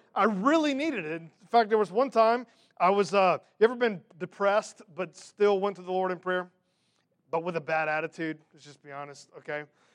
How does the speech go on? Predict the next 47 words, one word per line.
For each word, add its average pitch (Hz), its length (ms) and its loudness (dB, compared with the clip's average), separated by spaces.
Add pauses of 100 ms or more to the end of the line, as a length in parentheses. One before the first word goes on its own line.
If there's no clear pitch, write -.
(220)
It's 226 200 -2
better 214 240 2
to 269 80 -4
go 269 200 4
honest 254 600 2 (720)
than 202 160 -2
to 208 80 -6
fake 226 400 -2
it. - 220 -18 (400)
He 220 120 -4
knows. 202 640 -6 (360)
You, 175 80 -14 (140)
you 190 100 -12
can't 254 220 0
pretend 214 400 -2
to 196 80 -4
be 190 80 -4
in 175 80 -6
a 165 40 -12
good 165 160 -6
mood 165 220 -10
when 156 100 -14
you're 151 120 -16
not, 151 300 -2 (320)
when 156 120 -10
we're 156 80 -10
talking 160 300 -2
to 151 80 -10
God. 127 220 -6 (360)
He 214 120 -6
knows 220 200 0
where 190 120 -2
you 156 100 -4
are. 214 180 -4 (500)
And 185 180 2
I 214 40 4
remember 247 260 2
praying 220 420 2
for 208 120 -8
this 185 180 -8
thing 180 240 -6
one 160 120 -8
time. 156 240 -6
I - 20 -14
was 147 80 -20
like, 139 180 -8 (580)
"Ah, - 160 -18